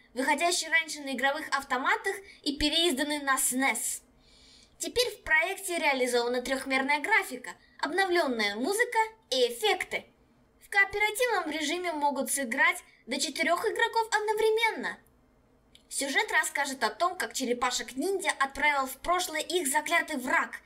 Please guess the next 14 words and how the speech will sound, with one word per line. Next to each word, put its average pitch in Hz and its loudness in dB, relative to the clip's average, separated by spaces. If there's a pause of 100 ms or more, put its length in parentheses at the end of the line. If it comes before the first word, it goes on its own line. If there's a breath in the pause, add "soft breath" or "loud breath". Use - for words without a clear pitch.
(100)
Шреддер. 247 -2 (640 soft breath)
Теперь 440 0
им 415 -2
предстоит 403 0
найти 302 -2
путь 302 -6
назад 302 2
в - -8
своё 302 0
время, 359 0 (240 loud breath)
пробираясь 277 2
через 262 -6
множество 269 -2
уровней, - 0